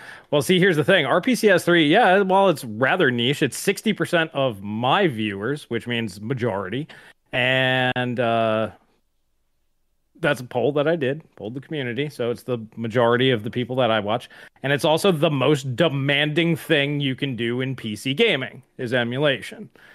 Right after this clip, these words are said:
So if it can do emulation, it can do everything else, particularly with C P U. Um,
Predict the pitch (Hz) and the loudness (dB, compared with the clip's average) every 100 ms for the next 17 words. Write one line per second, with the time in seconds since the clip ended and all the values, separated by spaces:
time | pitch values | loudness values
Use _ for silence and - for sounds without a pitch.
0 | - _ _ - - 131 127 127 127 131 | -20 _ _ -16 -2 2 4 4 2 0
1 | 147 165 180 180 - 202 180 202 208 208 | 0 0 0 -2 0 0 2 2 2 2
2 | 214 220 262 277 208 180 175 143 - 156 | 4 6 6 4 4 2 2 0 -4 -4
3 | 156 - 160 143 160 156 - 123 107 123 | -2 -2 -2 2 2 4 2 0 0 -2
4 | 120 123 117 147 - - - _ - 139 | -2 -2 -2 -2 -4 -14 -20 _ -12 -8
5 | 120 113 113 110 107 - 180 180 131 113 | -6 -6 -4 -4 -6 -4 -2 -2 -4 -10
6 | - - - _ _ - 113 110 107 107 | -16 -20 -20 _ _ -4 2 4 4 2
7 | 107 | -2